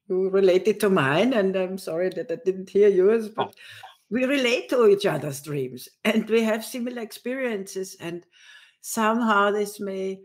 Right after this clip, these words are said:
Speaker 1: I don't know, I'm, I don't want to, uh, be too esoteric now, but, uh, remember C G Jung talked about the collective unconscious. I mean, he wasn't a Gestalt therapist, but, uh, still there are some interesting thoughts there.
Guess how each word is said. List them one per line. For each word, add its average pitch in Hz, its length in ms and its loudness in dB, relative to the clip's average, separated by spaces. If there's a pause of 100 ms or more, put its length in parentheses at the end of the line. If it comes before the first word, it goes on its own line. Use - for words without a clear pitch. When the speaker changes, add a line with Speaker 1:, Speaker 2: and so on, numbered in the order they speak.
(440)
Speaker 1:
I 180 200 -2
don't 180 180 -2
know, 160 220 -6
I'm, 175 160 -6
I 180 160 -8
don't 190 280 -8
want 170 220 -8
to, 147 460 -8
uh, 151 240 -10
be 147 200 -4
too 185 200 -2
esoteric 147 680 -6
now, 139 240 -6
but, 147 320 -6
uh, 151 280 -4 (1800)
remember 170 540 2
C 190 140 0
G 180 100 -2
Jung 180 280 -2
talked 156 320 -6
about 147 280 -8
the 147 80 -12
collective 143 560 -8
unconscious. 170 840 -10
I 180 60 -8
mean, 175 180 -4
he 165 100 -4
wasn't 160 340 -4
a 147 60 -4
Gestalt 139 500 -10
therapist, 143 600 -6
but, 127 280 -6
uh, 147 180 -4 (460)
still 180 400 0
there 160 200 0
are 156 40 -2
some 160 240 -8
interesting 160 580 -10
thoughts 160 380 -12
there. 160 280 -12